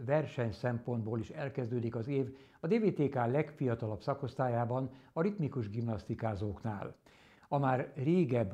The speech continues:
óta versenyre járók mellett lesznek olyan sportolói is a Miskolci klubnak, akik a nyári edzőtábor és a téli felkészülést követően először szerepelnek majd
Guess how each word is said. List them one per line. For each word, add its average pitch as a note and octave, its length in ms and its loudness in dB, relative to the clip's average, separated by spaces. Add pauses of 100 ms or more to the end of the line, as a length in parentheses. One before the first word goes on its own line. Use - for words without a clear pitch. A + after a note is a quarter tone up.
óta B2+ 540 -2
versenyre A#2+ 540 0
járók A#2+ 420 0
mellett B2 420 0
lesznek E3 440 -2
olyan D3+ 220 2
sportolói C3 600 2
is C3 160 -2
a A2+ 60 0
Miskolci B2+ 420 -2
klubnak, D3 420 0 (300)
akik F3+ 280 2
a D3 140 8
nyári E3+ 300 2
edzőtábor C3 680 0
és A#2+ 220 -4
a A2 140 -4
téli F3 280 4
felkészülést A#2+ 720 0
követően C3+ 640 2
először A#2 520 0
szerepelnek A#2 580 -2
majd C#3 220 2